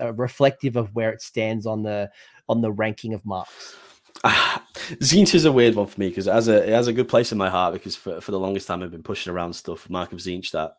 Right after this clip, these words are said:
Speaker 2: that is really tough to kill. I think initially the thing that leaves a bit of taste in your mouth about Mark of Tzeentch is the fact that it's a six up spell ignore. Um, bear in mind, almost every unit in the book used to have a spell ignore anyway.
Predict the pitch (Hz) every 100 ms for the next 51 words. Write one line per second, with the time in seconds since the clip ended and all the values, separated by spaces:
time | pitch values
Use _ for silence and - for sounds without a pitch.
0 | _ 90 80 92 85 - 92 90 - 87
1 | 85 - - - - 113 117 - _ -
2 | - _ 120 127 135 127 123 113 104 -
3 | _ _ _ - 107 - 113 101 104 101
4 | 101 95 104 98 95 92 87 87 87 90
5 | 85 87 90 87 - - - 80 78 80
6 | - - - 80 - 90 90 90 92 107
7 | _ _ _ 95 92 90 87 _ - -
8 | _ _ _ 107 110 104 98 92 82 82
9 | - _ 113 98 95 - 107 95 95 98
10 | 95 87 80 _ _ 98 85 82 87 -
11 | 90 87 - 85 87 101 - 85 82 85
12 | 87 82 90 98